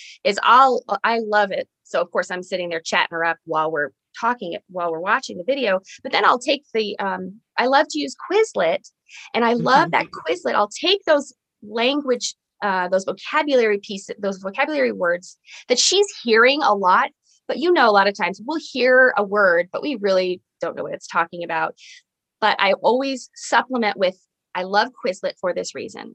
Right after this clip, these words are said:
Speaker 1: And so I will make, uh, vocabulary words, or I'll pull out the words I want her to really focus on 'cause I want her to understand these terms 'cause they're really relevant and they're gonna be important throughout the entire course. And then they have, now they just started with visuals. So you can add images to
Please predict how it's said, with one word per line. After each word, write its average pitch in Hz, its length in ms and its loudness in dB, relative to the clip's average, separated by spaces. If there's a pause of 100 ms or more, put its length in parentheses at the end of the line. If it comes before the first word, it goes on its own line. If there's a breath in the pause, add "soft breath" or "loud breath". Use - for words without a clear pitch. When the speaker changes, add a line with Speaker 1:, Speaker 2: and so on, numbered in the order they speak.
Speaker 1:
And 190 200 -6
so 190 180 -2
I 185 200 -2
will 185 260 -4 (180)
make, 196 300 -4 (120)
uh, 185 280 -4 (100)
vocabulary 208 500 -2
words, 202 300 -2 (180)
or 180 100 -2
I'll 185 240 2
pull 269 120 2
out 240 140 2
the 226 60 -8
words 202 200 -4
I 190 80 -2
want 202 220 -4
her 190 60 -8
to 185 60 -12
really 185 200 -4
focus 175 260 -8
on 202 100 -4
'cause 202 120 -12
I 175 40 -6
want 196 180 -2
her 202 40 0
to 190 100 -6
understand 180 400 -6
these 170 120 -10
terms 285 320 -6
'cause 180 120 -14
they're 175 140 -4
really 196 240 -4
relevant 196 360 0
and 175 60 -10
they're 170 80 -10
gonna 170 240 -12 (460)
be 202 80 -6
important 170 500 -6
throughout 190 220 -2
the 180 100 -10
entire 165 280 -6
course. 226 380 -2 (880 loud breath)
And 254 140 2
then 285 120 2
they 302 120 0
have, 320 320 -4
now 262 480 -4
they 247 160 -2
just 254 260 -8
started 220 560 -2
with 226 200 -6
visuals. 233 460 -2
So - 120 -14
you 240 60 -12
can 254 100 -8
add 254 180 -6
images 233 760 -4
to - 120 -12